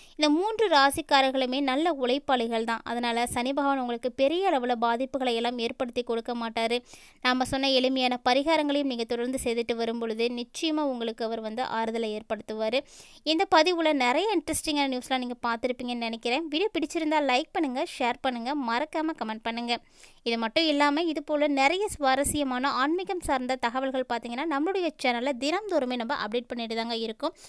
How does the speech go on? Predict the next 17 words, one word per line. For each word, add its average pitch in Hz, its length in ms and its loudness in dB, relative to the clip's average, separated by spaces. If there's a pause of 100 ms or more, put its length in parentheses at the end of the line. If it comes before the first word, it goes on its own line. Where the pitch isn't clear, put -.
(200)
இது 262 140 4
வரைக்கும் 311 300 4
நீங்க 294 240 0
நம்ம 254 260 -2
சேனலை 262 160 2
பார்த்ததில்லை 247 540 0
அப்படின்னா, 226 300 -2 (100)
மறக்காம 262 340 0 (140)
ஒன்ஸ் 269 240 -2
விசிட் 254 240 -4
பண்ணி 254 200 -2
பாருங்க. 247 500 2 (120)
உங்களுக்கு 339 340 0
அதுல 269 100 0
இருக்கக்கூடிய 254 460 -2
தகவல்கள் 254 400 0
எல்லாம் 247 260 -2